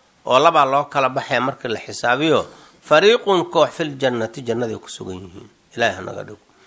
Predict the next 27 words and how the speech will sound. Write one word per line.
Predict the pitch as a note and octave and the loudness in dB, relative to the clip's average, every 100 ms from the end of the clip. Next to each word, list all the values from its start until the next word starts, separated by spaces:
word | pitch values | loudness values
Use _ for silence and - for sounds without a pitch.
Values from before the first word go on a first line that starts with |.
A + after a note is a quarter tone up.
| _ - - - _ | _ -20 -20 -20 _
Wa | - F3 | 0 2
fariiqun | F3 G3 A#3 C4 B3+ G#3+ G3 | 4 6 6 4 2 0 0
kooxna | - F#3+ F3+ F#3+ | 2 2 2 0
fis | F#3 F3 - | 0 -2 -2
saciiri, | C#3 A#2+ B2 A#2 A#2 B2+ - | -2 -4 -4 -4 -2 -2 -4
saciiray | - A2+ A#2 G2+ | -6 -6 -6 -6
ku | F#2 - | -8 -12
sugan | - F2+ | -14 -14
yihiin. | - _ _ _ _ _ _ _ _ _ _ _ _ _ _ - | -16 _ _ _ _ _ _ _ _ _ _ _ _ _ _ 2
Aayaddan | D3 G#3+ G#3 G3+ | 4 4 4 2
runtii | F3+ G#3 F#3 D#3+ | 2 -4 -6 0
salafka | G3+ F3+ - - - | 2 2 2 -2 2
aaday | E3+ F3 F3 E3+ E3 D#3 D3+ | 4 4 4 2 0 -2 -4
uga | C3 | -4
baqi | B2 B2+ G#2+ F2 | -4 -4 -8 -12
jireen. | F2+ E2 - _ _ _ _ _ _ _ _ _ _ _ _ - | -14 -16 -20 _ _ _ _ _ _ _ _ _ _ _ _ 0
Ninaa | F#3+ G#3+ G3 | 4 6 6
waxaa | D3 G3 F#3+ | 4 2 2
la | D#3+ | 0
yiri, | C#3 C3 C#3+ - _ _ F3 | 0 0 -2 -10 _ _ -2
waa | A#2+ A#2+ A#2 - | 0 0 0 4
qosli | G#3+ - C#3+ A2+ | 2 2 -8 -8
diiday | G#2 G#2+ A#2+ | -8 -6 -6
adduunka. | A#2+ E3+ D3+ - - _ _ _ _ _ - | -6 -6 -6 -8 -18 _ _ _ _ _ -6
Qosa | F3+ F3+ C3 | -4 -2 -2
laga | G#2+ G#2 | -2 -4
waa. | F2+ E2 | -6 -10